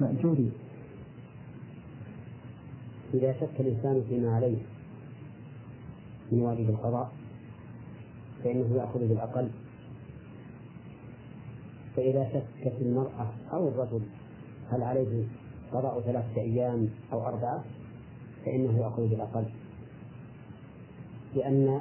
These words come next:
Speaker 2: الأقل متيقن وما زاد مشكوك فيه، والأصل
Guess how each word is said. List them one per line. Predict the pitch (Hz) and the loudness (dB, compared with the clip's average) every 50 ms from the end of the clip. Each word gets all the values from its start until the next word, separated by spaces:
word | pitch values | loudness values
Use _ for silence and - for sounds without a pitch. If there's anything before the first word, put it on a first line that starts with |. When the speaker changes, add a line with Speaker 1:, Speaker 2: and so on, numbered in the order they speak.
| - 135 | 0 -2
Speaker 2:
الأقل | 120 117 123 120 139 143 139 131 | -2 -2 -2 0 2 2 2 4
متيقن | 135 131 - 113 123 139 - - - 147 - - - - - - - - - - - - - - - - - - - - | 2 2 4 4 4 2 2 0 -2 -2 -2 -2 -4 -10 -12 -12 -14 -14 -14 -14 -14 -14 -14 -14 -14 -14 -12 -12 -4 0
وما | 120 127 131 127 127 | 2 4 4 4 4
زاد | 120 135 127 131 | 4 2 2 2
مشكوك | 123 120 117 117 - 131 117 113 113 113 113 | 2 0 0 0 0 0 0 2 2 2 4
فيه، | 120 135 147 143 143 - - - - - - - - - - - - - - - - - | 6 6 6 6 4 -2 -8 -12 -12 -14 -14 -14 -14 -14 -14 -14 -14 -14 -14 -14 -6 -2
والأصل | 123 117 113 - 131 117 117 127 123 123 | 0 0 0 0 -2 0 0 0 0 0